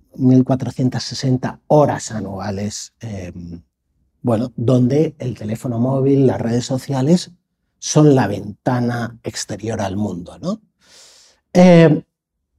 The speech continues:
el tiempo que pasa un adolescente en la educación, eh, secundaria, en clase, ay, ay, depende también de... son unas mil cincuenta y cuatro horas.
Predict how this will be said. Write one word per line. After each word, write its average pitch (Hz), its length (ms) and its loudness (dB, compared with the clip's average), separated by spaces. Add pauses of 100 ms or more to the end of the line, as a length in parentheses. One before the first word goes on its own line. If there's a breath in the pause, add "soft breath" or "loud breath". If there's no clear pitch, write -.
(580)
el 165 220 6
tiempo 214 360 8
que 208 120 2
pasa - 260 0
un 190 120 2
adolescente 175 880 4
en 127 160 4
la 123 100 2
educación, 123 640 0 (140)
eh, 131 420 2
secundaria, 151 840 2
en 143 120 0
clase, 190 520 2 (1200)
ay, - 260 -8
ay, - 300 -8
depende 123 540 2
también 127 340 2
de... 123 320 2 (200 soft breath)
son 170 340 4
unas 151 260 4
mil 165 260 6
cincuenta 135 640 4
y 113 100 -2
cuatro - 460 -10
horas. - 440 -20